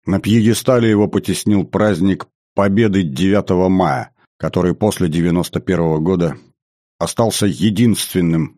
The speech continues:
великим праздником страны. Но пока это не так. Мне даже припомнилось, как родители рассказывали о грандиозных утренниках во времена их детсадовского детства,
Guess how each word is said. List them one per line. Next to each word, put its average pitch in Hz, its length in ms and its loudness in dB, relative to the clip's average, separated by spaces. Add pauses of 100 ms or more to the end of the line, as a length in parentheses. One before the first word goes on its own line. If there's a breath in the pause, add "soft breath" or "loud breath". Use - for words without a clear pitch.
великим 87 760 0
праздником 78 720 -2
страны. 147 500 -4 (360)
Но 120 360 0 (220)
пока 120 520 0
это 92 240 0
не 82 120 0
так. - 360 -6 (220)
Мне 101 200 0
даже 123 240 2
припомнилось, 123 1080 0 (200)
как 90 200 -4
родители 107 480 2
рассказывали 98 840 0 (380 loud breath)
о 87 80 -2
грандиозных 123 1000 2
утренниках 107 800 0
во 87 140 0
времена 110 380 2
их 123 600 -2
детсадовского 92 880 -2
детства, 85 640 -4